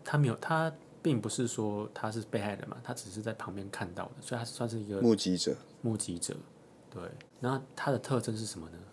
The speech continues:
Speaker 1: 就是凶手他大概是一个三十五岁到四十五岁的中年男子，身高大约一百八，然后平头，当时是身穿风衣跟黑色裤子，而且身材很魁梧。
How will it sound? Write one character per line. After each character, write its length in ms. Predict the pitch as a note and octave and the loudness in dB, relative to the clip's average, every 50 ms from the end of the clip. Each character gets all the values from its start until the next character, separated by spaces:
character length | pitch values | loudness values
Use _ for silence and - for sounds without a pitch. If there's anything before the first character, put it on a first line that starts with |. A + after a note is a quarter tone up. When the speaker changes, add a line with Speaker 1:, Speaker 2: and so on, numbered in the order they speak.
| - - | -18 -8
Speaker 1:
就 120 | - - A#2 | -4 -4 -4
是 60 | A2+ | -2
凶 220 | - - A#2 A#2 | 0 0 0 0
手 160 | G#2+ G#2 F2 | 0 -2 -4
他 160 | F2 F2 F2+ F#2+ | -4 -4 -6 -4
大 260 | - - G2 F#2 F2+ F2 | -2 -2 -2 -2 -4 -6
概 320 | - G2 F2+ F2+ F2+ F2+ - - | -6 -4 -4 -4 -6 -8 -8 -8
是 260 | - - - - G2 | -8 -8 -6 -6 -8
一 80 | F2+ F2+ | -8 -8
个 240 | - - - - - | -10 -10 -10 -8 -6
三 240 | - - A#2 A#2+ | -2 0 2 2
十 100 | A#2+ - | 2 2
五 120 | G#2 F2 F#2 | 0 -2 -2
岁 160 | - G#2 F#2+ | -4 -4 -2
到 160 | - G2+ F#2+ | -2 -2 -2
四 180 | F#2 - - G#2+ | -2 -2 -2 -2
十 100 | - - | -2 -4
五 60 | - - - | -6 -8 -10
岁 80 | - F2+ | -10 -10
的 60 | F2+ - | -8 -6
中 160 | - G2 F#2 | -6 -6 -4
年 120 | F#2 F2 F2 | -6 -8 -8
男 140 | F#2 - - - | -10 -10 -10 -10
子， 140 | - - - - - | -12 -12 -14 -16 -12
身 240 | - - - C3 B2+ | -4 -2 0 0 2
高 240 | B2 C3 A#2+ A#2+ A#2+ | 4 4 4 4 4
大 220 | B2 - B2 A2 | 2 0 0 0
约 340 | G#2+ G#2 G2+ G#2 G2+ G2 G2 - | 0 0 0 0 0 -2 -2 -2
一 80 | - | -4
百 120 | A2 - E2+ F2 - | -4 -4 -6 -8 -10
八， 180 | - F#2 F2+ G#2 - - - - - - | -12 -12 -12 -12 -16 -20 -20 -20 -12 -8
然 140 | - F#2 F2 | -8 -6 -2
后 160 | F#2+ G2+ G2 | -2 -2 -2
平 280 | - - - F2+ F2 F2 | -4 -6 -8 -8 -8 -8
头， 240 | - - - - - - - - - - - - - - - | -4 -4 -4 -4 -6 -10 -16 -20 -20 -20 -20 -20 -20 -4 2
当 160 | - A#2 B2 | 4 4 4
时 120 | A#2+ - F#2+ | 4 2 0
是 140 | F#2+ A2 | 0 0
身 220 | G#2 - A2 G2 G2+ | 2 2 0 0 -2
穿 200 | - - F#2+ F#2+ F#2 | -2 -2 -4 -4 -4
风 260 | - - G2 F#2+ F#2+ | -4 -4 -4 -4 -4
衣 80 | F#2+ | -6
跟 160 | F2+ - F#2+ F2+ | -6 -6 -8 -6
黑 160 | F2 F2+ F2+ | -6 -6 -4
色 100 | - F2+ F2+ | -4 -6 -6
裤 180 | - - G2+ - | -6 -8 -8 -8
子， 140 | - - - - | -8 -10 -8 -6
而 60 | - G2+ | -6 -2
且 180 | - F#2+ - - - - - - - - - - - | -2 -2 -4 -4 -8 -16 -20 -20 -20 -20 -20 -16 -8
身 220 | - - A2 G#2+ | -4 -2 0 0
材 140 | - F#2+ F2+ | 0 0 -2
很 160 | F2+ F2 F#2 | -4 -6 -10
魁 320 | - - - - E2+ D#2+ E2+ | -10 -8 -6 -4 -4 -4 -4
梧。 100 | F#2 | -6